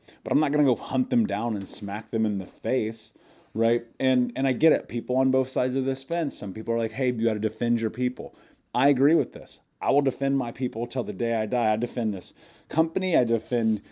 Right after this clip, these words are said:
the Unbroken Nation, my families, my friends. Like, I defend people. And if you touch me, that's a whole different scenario, right? But if we're sitting in conflict,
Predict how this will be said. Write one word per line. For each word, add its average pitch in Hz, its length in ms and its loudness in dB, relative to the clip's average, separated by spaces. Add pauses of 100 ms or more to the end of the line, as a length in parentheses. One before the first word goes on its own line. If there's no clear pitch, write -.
(260)
the 113 120 0
Unbroken 117 500 4
Nation, 156 480 0
my 98 160 -2 (180)
families, 151 480 0
my 95 180 -6 (140)
friends. 139 540 -4 (300)
Like, 113 260 4
I 117 80 2
defend 131 560 0
people. 120 540 -2 (840)
And 127 360 2
if 120 120 -8
you 123 180 0 (100)
touch - 420 -2
me, 117 360 -2 (840)
that's 165 240 -2
a 117 100 4
whole 165 760 2
different 151 460 0
scenario, 98 840 -8 (540)
right? 104 460 -2 (340)
But 117 100 -4
if 113 60 -10
we're 123 100 2
sitting 151 640 0
in 113 180 -2
conflict, - 960 -8